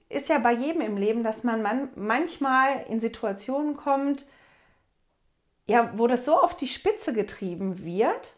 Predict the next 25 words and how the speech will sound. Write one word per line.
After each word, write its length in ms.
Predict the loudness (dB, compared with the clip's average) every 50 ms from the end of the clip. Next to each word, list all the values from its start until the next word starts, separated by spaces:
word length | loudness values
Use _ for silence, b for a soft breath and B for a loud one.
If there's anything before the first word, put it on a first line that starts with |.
| _ _ -10
was 300 | -4 -2 -2 -2 0 0
man 260 | -2 0 0 -2 -2
erleidet 600 | -2 -2 0 2 2 2 2 2 2 0 -2 -2
oder 160 | -2 -2 0
erduldet 760 | 0 0 0 0 0 0 0 2 2 2 2 0 0 -2 -4 -2
oder 180 | 0 0 0
fühlt, 600 | 0 -2 -10 -6 0 2 2 4 4 4 2 0 B B B B B B B
dass 140 | 0 2
dann 140 | 4 2 2
wieder 200 | 4 4 2 2
Kipppunkt 600 | 2 0 -2 -4 -4 -4 -4 -6 -6 -6 -6 -8
kommt, 460 | -6 -4 -4 -2 -4 -4 -8 -10 -16 -16 _
wo 140 | -2 -2 -2
es 120 | -2 -2
entweder 400 | 0 2 2 2 2 2 2 2
in 120 | 2 0 -2
die 120 | -6 -4
eine 300 | -2 0 0 2 2 2
oder 140 | 4 4 4
in 100 | 4 2
die 120 | 2 0
andere 280 | 0 0 0 0 0 -2
Richtung 320 | -2 -4 -4 -4 -4 -4
kippen 380 | -4 -2 -4 -2 -2 -4 -6 -6
kann. 440 | -4 -2 -2 -2 0 -2 -6 -8